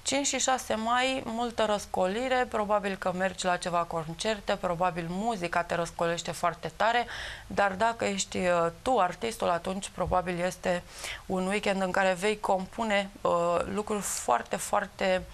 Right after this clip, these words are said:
uh, pline de sentimente de regret. Uh, șapte mai,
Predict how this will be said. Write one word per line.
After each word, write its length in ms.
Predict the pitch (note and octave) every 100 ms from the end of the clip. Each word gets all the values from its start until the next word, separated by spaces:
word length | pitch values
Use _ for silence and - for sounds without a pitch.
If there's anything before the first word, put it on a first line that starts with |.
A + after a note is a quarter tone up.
| - - - -
uh, 160 | F#3 F3+ -
pline 280 | G#3 G#3+ G3+
de 120 | F#3
sentimente 580 | F#3 F#3 F#3 F3 F3+ F3+
de 120 | F3
regret. 540 | E3+ E3 D#3 - - - - - - - - - - - -
Uh, 280 | A#3 A#3 A3+
șapte 480 | A3+ D4 C#4+ - B3
mai, 480 | A#3 B3 C#4 D4+